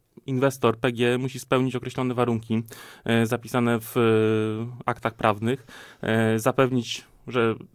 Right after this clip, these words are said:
ingerencja w środowisku będzie minim-, minima-, minimalna, a kompensata, e, wystarczająca. Oczywiście to jest wiele szczegółów technicznych. Ja m-, może podam taki przykład, żeby też zobrazować sytuację.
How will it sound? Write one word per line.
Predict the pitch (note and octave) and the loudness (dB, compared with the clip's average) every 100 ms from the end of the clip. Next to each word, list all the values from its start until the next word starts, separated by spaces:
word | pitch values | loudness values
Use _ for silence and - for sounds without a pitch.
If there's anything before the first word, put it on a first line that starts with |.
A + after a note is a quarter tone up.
| - | -6
ingerencja | C3+ B2 C#3 C#3+ C#3 | 0 4 4 2 -2
w | |
środowisku | - C3+ A#2+ B2 - | -2 -4 -4 -6 -4
będzie | B2 A#2+ | -2 0
minim-, | A#2+ B2 B2 - | 0 0 0 -2
minima-, | B2+ B2+ C3 B2 - | 0 2 2 0 2
minimalna, | C#3 D3 C#3 C3+ C#3+ B2 | 6 6 6 4 4 2
a | |
kompensata, | A#2+ C3 A#2 A#2 - B2+ A#2+ A#2 - - - | 2 0 0 -2 -2 2 2 2 -4 -20 -8
e, | - A#2 A2+ | 0 2 0
wystarczająca. | B2 - B2+ - A#2 G#2 G2+ B2 B2 - - | -2 -4 -4 -2 -2 -2 -4 -6 -6 -12 -8
Oczywiście | C#3 C3+ C3 | -4 -2 -4
to | C#3+ | -2
jest | C3+ | -2
wiele | C3+ C#3+ | 0 0
szczegółów | C#3 D3+ C3+ C3 | 0 -4 -4 -6
technicznych. | - D3+ C#3+ C3+ | -6 -6 -4 -2
Ja | B2+ | -2
m-, | C3+ | -2
może | B2 C3 C3 C3 | -2 -2 -2 -2
podam | B2+ C3+ C3+ | -2 -2 -2
taki | B2+ - | -4 -8
przykład, | A#2 D3+ C#3 B2+ | -10 -4 -2 -2
żeby | B2 | -4
też | C3+ B2+ B2 | -6 -6 -4
zobrazować | A2+ A#2+ A#2+ A#2 A#2+ | -2 -4 -4 -6 -8
sytuację. | - - B2 - A2+ | -10 -6 -6 -4 -6